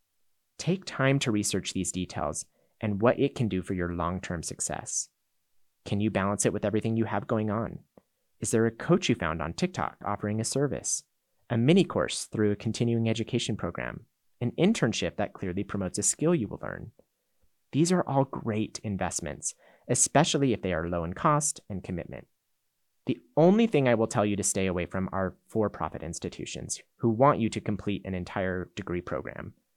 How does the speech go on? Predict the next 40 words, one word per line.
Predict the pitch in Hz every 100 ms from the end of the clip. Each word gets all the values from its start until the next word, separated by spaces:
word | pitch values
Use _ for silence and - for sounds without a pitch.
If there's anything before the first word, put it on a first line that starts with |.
| _ _ _ -
especially | 143 - 165 - 170
those | 123 117
that | 113 87
market | 95 - 85
heavily, | - - 127 123 120 117 117 123
have | 85
no | 90 78
ties | - 90 90
to | - 85
accredited | - 90 85 80
associations, | 78 - 98 - 110 117 117 107 107 - _ _ _ _
or | - 127 135
advertise | 120 123 127 123 117
that | 92 90 _
you | 110 151
can | 175 127
complete | 120 - 120
a |
degree | 131 123 131 147
fully | 151 - 143 165
online | 151 135 165 156 120
in | 107 120 117 -
a | 127
record | - 147 160
amount | 135 123 120
of |
time. | - 113 107 87 107 _ _ _ _ _
Rarely | 143 151 165 170 170
are | 135
those | 123 120
places | - 110 - 107 -
ever | 110 107
truly | 101 - - 107 107
interested | 98 95 95 - 95
in | 92 90
any | - 95 95
form | - 80
of | 82
your | 80
success. | - - - - - -